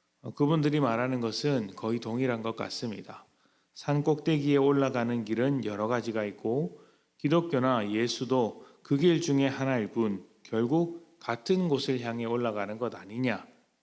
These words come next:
이런 것입니다. 그러나 그렇게 말씀하시는 분들이 오해하고 있는 것이 하나 있습니다.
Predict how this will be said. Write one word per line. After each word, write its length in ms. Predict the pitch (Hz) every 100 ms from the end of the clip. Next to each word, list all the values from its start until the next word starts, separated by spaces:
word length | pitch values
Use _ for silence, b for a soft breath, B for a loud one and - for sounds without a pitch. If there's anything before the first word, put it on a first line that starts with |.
| _
이런 380 | 107 98 107 143
것입니다. 680 | 120 107 127 104 98 107 - _ _ _ _ _ _ _ _
그러나 680 | 147 139 110 123 107 - B B B B B
그렇게 360 | - 151 156 180
말씀하시는 840 | 143 120 131 156 135 131 143 143
분들이 420 | 120 113 107 120 120
오해하고 640 | 117 110 151 147 127 117
있는 220 | 104 104
것이 320 | 98 98 - 139
하나 320 | 127 131 127
있습니다. 640 | 98 - 107 95 - -